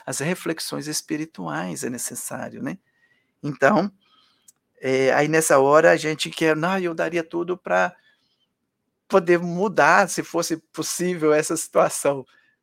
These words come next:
Mas agora é, é nova experiência que tá acontecendo, né? Dessa forma, por mais sombrios sejam os teus dias, persevere confiante à espera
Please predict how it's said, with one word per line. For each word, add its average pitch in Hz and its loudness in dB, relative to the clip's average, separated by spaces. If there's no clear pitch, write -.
Mas 147 -2
agora 135 -2
é, - -8
é 143 -6
nova 131 -8
experiência 180 -10
que 123 -14
tá 123 -8
acontecendo, 117 -10
né? 185 -10
Dessa 208 -2
forma, 120 -2
por 156 0
mais 202 2
sombrios 202 -4
sejam 190 -2
os 196 -8
teus 208 -6
dias, 123 -8
persevere 160 -2
confiante 196 -4
à 175 2
espera 214 0